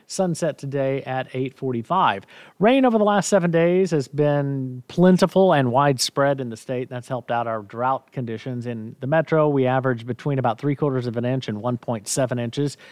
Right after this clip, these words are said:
And as we look at drought conditions, they have improved dramatically. We still have a little patch of level four exceptional drought. That's the highest four out of four level in northern Osage County.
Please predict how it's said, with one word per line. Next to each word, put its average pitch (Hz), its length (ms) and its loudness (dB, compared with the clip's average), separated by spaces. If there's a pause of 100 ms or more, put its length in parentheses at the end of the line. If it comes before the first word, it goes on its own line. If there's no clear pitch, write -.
(460)
And 277 160 2
as 240 160 2
we 202 120 4
look 180 160 2
at 156 40 -4
drought 151 320 2
conditions, 143 520 0
they 143 160 0
have 147 120 0
improved 135 380 -2
dramatically. 123 540 -2
We 120 100 0
still 226 140 0
have 233 100 0
a 156 60 2
little 185 240 2
patch - 420 -4
of 139 160 0
level 156 300 0
four 143 420 0
exceptional 151 540 -2
drought. 127 420 0
That's 127 220 -4
the 135 80 0
highest 135 500 -2 (140)
four 135 160 2
out 131 120 4
of 123 80 0
four 131 280 0
level 123 360 0 (320)
in 123 160 -2
northern 139 300 -2
Osage 127 480 -2
County. 160 340 0